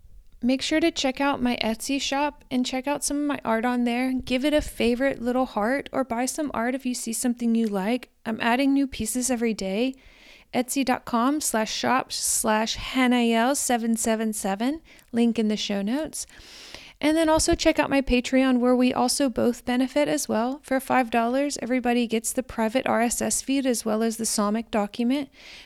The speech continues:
For twenty dollars a month, you get, as well as that, a handwritten poem mailed to you every month.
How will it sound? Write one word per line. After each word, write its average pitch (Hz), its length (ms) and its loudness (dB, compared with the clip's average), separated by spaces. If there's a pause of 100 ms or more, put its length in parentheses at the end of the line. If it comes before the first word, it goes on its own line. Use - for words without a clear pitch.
For 277 100 -4
twenty 294 320 -2
dollars 294 380 4
a 262 60 2
month, 240 400 0 (340)
you 226 140 -2
get, 226 300 2
as 226 220 -2
well 220 340 2
as 294 200 -2
that, 226 340 2
a - 80 -4
handwritten 226 560 -4
poem 254 460 -2
mailed 240 260 -2
to - 140 -6
you 311 240 -6
every 302 240 -4
month. 247 320 0